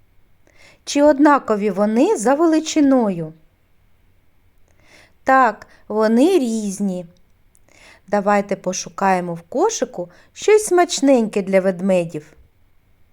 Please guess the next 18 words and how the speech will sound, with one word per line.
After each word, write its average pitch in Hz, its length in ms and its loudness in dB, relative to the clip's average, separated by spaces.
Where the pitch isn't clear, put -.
Дайте 226 400 2
кожному 202 560 -2
ведмедю 196 600 0
по 190 120 -2
одній 185 380 0
баночці 277 680 -2
з 226 100 -8
медом. 202 540 -4
Чи 440 180 4
всім 220 400 -2
ведмедям 214 680 0
вистачило 269 680 0
частувань? 214 800 -2
Ні, 262 480 -2
найменшому 240 920 2
ведмедику 220 760 -2
не 294 160 4
вистачило. 180 920 -2